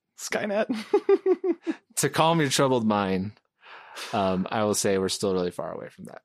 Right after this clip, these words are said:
Speaker 1: Yeah, okay. That's what I figured.
Speaker 2: We do have a lot of methods, though, that are showing that, you know, like this, that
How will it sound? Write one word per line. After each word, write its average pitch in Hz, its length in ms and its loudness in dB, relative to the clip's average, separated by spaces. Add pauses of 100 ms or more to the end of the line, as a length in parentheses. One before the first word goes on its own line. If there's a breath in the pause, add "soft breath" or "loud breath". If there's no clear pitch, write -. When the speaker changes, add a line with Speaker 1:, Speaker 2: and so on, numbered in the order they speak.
Speaker 1:
Yeah, 123 300 -4
okay. 135 220 -8 (640 loud breath)
That's 214 120 4
what 233 80 4
I - 60 6
figured. 120 420 -6 (680)
Speaker 2:
We 123 160 0
do 135 120 2
have 139 140 2
a 135 40 2
lot 120 160 2
of 113 60 0
methods, 98 340 -4
though, 92 220 -2
that 87 100 -6
are 90 80 -4
showing 92 400 -4
that, 85 200 -8 (180)
you 110 80 -2
know, 90 240 -4
like 92 200 -6
this, 85 200 -4
that - 200 -10